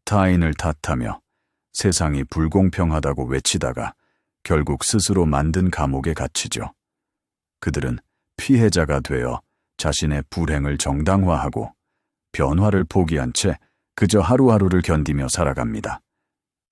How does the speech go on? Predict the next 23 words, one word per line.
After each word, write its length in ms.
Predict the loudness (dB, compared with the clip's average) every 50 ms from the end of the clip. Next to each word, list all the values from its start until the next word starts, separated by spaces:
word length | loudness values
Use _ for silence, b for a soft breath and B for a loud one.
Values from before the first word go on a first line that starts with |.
| -2
하지만 320 | 0 2 4 4 2 2 0
어떤 280 | -2 0 2 2 2
사람은 420 | 4 2 2 2 4 4 4 4 2 b b b b b b b
오히려 400 | 0 2 4 4 4 6 4 4
그 180 | 4 2 0 -2
폭풍 460 | 0 0 -2 -2 -2 0 4 4 4 4
속에서 500 | 4 2 0 0 0 0 -2 -2 -2 b b b b b b -2
더 180 | 0 0 0 0
단단하게 720 | -2 -2 0 0 2 2 2 4 4 4 4 2 0 -2
뿌리를 380 | -2 0 2 4 4 4 4 2 2
내립니다. 540 | 0 -2 -2 -4 -4 -6 -6 -6 -8 -10 -10 _ _ _ _ _ _ _ _ _ _ _ _ _ _ _ _ -4
같은 340 | -2 -2 0 2 2 2 2
비를 240 | 2 0 0 0 0
맞고 480 | -2 -2 -6 -4 -2 -2 -2 -2 -4 _ _ _ _ _ _ _
같은 380 | -2 -2 -2 2 4 4 4 6
바람에 340 | 4 4 4 4 4 4 4
흔들리지만 800 | 4 4 4 6 6 4 4 4 4 2 0 -2 -4 -6 -10 -14 _ _ _ _ _ _ -4
그들은 420 | -4 -2 -2 -2 -2 -2 -2 -2
무너지지 540 | 2 4 6 6 6 4 2 0 0 0 -2
않습니다. 600 | -2 -2 -2 -4 -4 -4 -6 -6 -6 -8 -8 -8 _ _ _ _ _ _ _ _ _ _ _ _ _ _ _
위기를 460 | 0 2 2 4 4 2 2 2 0
기회 300 | 0 0 0 0 0 0
삼아 420 | -2 -2 -2 -2 -2 -2 -4 -6